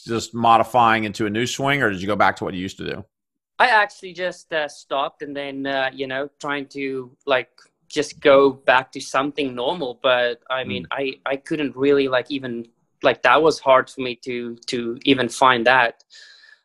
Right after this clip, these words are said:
Speaker 2: Um, and luckily, I met a guy named, uh, E A Tischler when I did
Speaker 1: Yeah, we
Speaker 2: my
Speaker 1: know E A.
Speaker 2: Oh, yeah. And that's when things really started to click. It's like, "Okay, this is what my body wants to do." And that's,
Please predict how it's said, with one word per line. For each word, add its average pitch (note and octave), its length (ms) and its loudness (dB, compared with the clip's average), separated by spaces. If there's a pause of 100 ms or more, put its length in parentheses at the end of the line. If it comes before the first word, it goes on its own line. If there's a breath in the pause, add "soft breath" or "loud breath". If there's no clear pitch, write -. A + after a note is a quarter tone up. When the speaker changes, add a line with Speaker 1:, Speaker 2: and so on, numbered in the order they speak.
(100)
Speaker 2:
Um, A#2 640 0 (260)
and C3+ 160 -4
luckily, C#3+ 480 2
I C3 80 -2
met C3 300 -4
a - 20 -2
guy B2 340 -2
named, B2 440 -8
uh, A#2+ 260 -4 (160)
E C#3+ 100 0
A C3 80 -2
Tischler B2+ 520 -4 (400)
when C3 160 -4
I B2+ 220 -2
did C3 260 -2
Speaker 1:
Yeah, A#2 40 -10
we A#2 60 -8
Speaker 2:
my B2+ 240 2
Speaker 1:
know C3+ 100 2
E G#2 140 0
A. B2 240 -4 (580)
Speaker 2:
Oh, F3 120 4
yeah. D#3+ 300 2 (460)
And D3+ 380 -4
that's D3+ 320 -2
when D3+ 180 -6
things C#3 400 -10
really C#3+ 300 2
started C3+ 440 -2
to C#3 60 -8
click. C3+ 440 -6 (100)
It's - 140 -12
like, B2+ 200 -2
"Okay, C#3+ 280 -2
this C#3 180 -8
is D#3+ 140 -12
what C#3+ 160 0
my C#3 120 4
body C3 380 4
wants B2+ 420 -4
to C3 120 -6
do." B2 420 -6 (480)
And A#2+ 320 -4
that's, B2 500 0